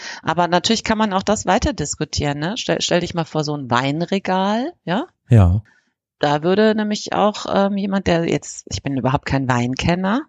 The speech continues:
Speaker 1: ne? Aber ein gu-, ein Weinkenner würde sagen, das sind riesige Unterschiede. Für mich ist das dann alles
Speaker 2: Aber nur
Speaker 1: Weißwein
Speaker 2: Männer.
Speaker 1: so ungefähr.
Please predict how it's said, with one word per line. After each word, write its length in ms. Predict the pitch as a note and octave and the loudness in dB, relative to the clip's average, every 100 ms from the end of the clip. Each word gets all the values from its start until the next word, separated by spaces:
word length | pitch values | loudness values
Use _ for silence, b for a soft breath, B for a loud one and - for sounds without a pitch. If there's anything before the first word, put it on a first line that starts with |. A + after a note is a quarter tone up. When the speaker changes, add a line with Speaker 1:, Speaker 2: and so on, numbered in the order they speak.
| _ | _
Speaker 1:
ne? 220 | - B3 - | -6 -6 -2
Aber 320 | E3+ D#3+ E3 B B B - - | 2 2 0 B B B -14 -2
ein 200 | D3 D3+ | 0 0
gu-, 160 | D3+ - | 0 0
ein 160 | C#3 B2 | 0 0
Weinkenner 480 | B2 C#3 E3 F3 | 0 0 0 0
würde 160 | E3+ F3 | -2 -2
sagen, 240 | E3 E3 | 0 0
das 100 | D#3 | 0
sind 220 | - D#3 B2+ | -2 -2 -4
riesige 640 | A#2+ D#3+ G3 F#3+ E3+ F3 | 0 2 2 0 0 0
Unterschiede. 480 | A#3 C4+ - C#3+ - | 0 0 0 0 -2
Für 80 | C3+ | -2
mich 160 | C#3+ | 0
ist 100 | - | 0
das 140 | D#3 - | -2 -2
dann 140 | D3 | -2
alles 220 | D3 C#3 | 2 4
Speaker 2:
Aber 100 | A2+ | 6
nur 100 | B2 | 8
Speaker 1:
Weißwein 160 | C3 A#2+ | 8 6
Speaker 2:
Männer. 200 | F#2+ - | 4 2
Speaker 1:
so 120 | - | 0
ungefähr. 480 | G3 G3 - G#3+ | -2 -4 -6 -6